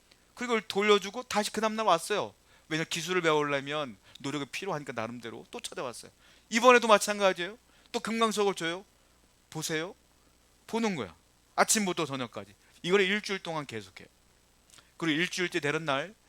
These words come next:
이 보석 세공업자 스승님이 갑자기 또 하나 금강석을 줬어요.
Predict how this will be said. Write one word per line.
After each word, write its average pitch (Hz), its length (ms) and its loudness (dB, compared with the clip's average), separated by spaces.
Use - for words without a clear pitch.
이 147 220 0
보석 135 320 -8
세공업자 151 540 -6
스승님이 156 600 -10
갑자기 139 440 -4
또 196 120 -2
하나 175 160 -2
금강석을 143 480 -8
줬어요. 117 520 -10